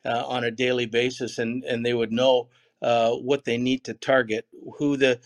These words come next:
what the, um, weakness is on their team and where we could go. And, I mean,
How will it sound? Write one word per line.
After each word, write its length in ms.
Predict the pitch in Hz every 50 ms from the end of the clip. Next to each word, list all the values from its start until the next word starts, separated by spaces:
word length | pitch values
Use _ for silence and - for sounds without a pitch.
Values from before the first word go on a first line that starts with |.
| - _ _ _
what 260 | - 131 139 143 139 _ -
the, 400 | 143 135 127 127 123 120 120 117
um, 340 | 113 113 110 110 110 110 110 _ _ _ _ _ -
weakness 540 | 123 131 143 143 _ - 135 123 - -
is 180 | 139 127 117 127
on 140 | 120 117 113
their 160 | 113 113 113
team 480 | - - - 135 127 127 131 139 143 _ _ _ _ _ _ -
and 460 | - 120 123 120 120 117 117 123 131 -
where 300 | - 123 131 135 131 127
we 160 | 123 123 117
could 260 | - - 117 104 -
go. 380 | - 127 127 120 107 107 110 - _ -
And, 280 | 147 131 131 127 127 _ - - - _ -
I 40 | -
mean, 240 | 135 143 143 147